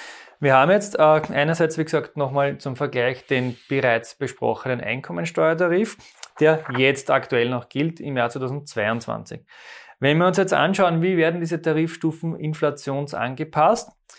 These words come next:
die Grenze von null bis elftausend Euro, sprich die Nullzone, die wird etwas erweitert, nämlich bis elftausendssechshundertdreiundneunzig Euro. Das heißt,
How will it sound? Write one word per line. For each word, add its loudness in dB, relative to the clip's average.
die 2
Grenze 0
von -4
null -2
bis -6
elftausend -2
Euro, 2
sprich -6
die -10
Nullzone, -2
die -2
wird 0
etwas -2
erweitert, 2
nämlich -2
bis -4
elftausendssechshundertdreiundneunzig -4
Euro. 2
Das -4
heißt, -2